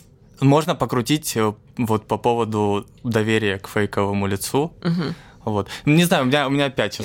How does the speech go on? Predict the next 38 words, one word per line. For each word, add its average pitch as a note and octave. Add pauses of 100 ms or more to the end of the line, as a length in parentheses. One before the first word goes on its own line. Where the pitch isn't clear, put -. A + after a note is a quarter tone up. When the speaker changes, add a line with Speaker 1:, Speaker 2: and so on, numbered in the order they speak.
Speaker 2:
Ясно. A2+
Speaker 1:
я, A2
я A2+
в -
политику G#2
щас A#2
Speaker 2:
Я A3
сразу A#3+
Speaker 1:
полезу. C#3+
Speaker 2:
думаю A3
про G3
Терминатора, G3+
если E3
честно. D3+
Почему-то E3
подумала, -
что -
Speaker 1:
Ну, B2
Speaker 2:
можно. C#3 (160)
Speaker 1:
а, G#2+
ну, A2
да, G#2
что -
он, G2+ (100)
э, A#2
Speaker 2:
Ну, C3+
Speaker 1:
ну. F3+
Speaker 2:
как, F3
как F3+
бы E3+
искусственный F#3+
интеллект, A#3+
по -
сути, F#3
но F3+
это, F#3
э, F3 (160)
фей-, -